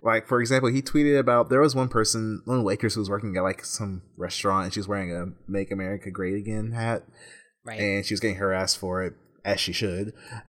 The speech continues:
Speaker 1: Well, s-, Fox reported about it. The president tweeted about that story, and people are, like,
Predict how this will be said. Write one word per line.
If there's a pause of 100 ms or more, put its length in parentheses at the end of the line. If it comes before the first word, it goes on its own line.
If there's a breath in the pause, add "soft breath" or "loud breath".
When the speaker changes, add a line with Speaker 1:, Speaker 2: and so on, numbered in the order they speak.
(180)
Speaker 1:
Well,
s-, (360)
Fox
reported
about
it. (480)
The
president (360)
tweeted
about
that
story,
and
people
are,
like,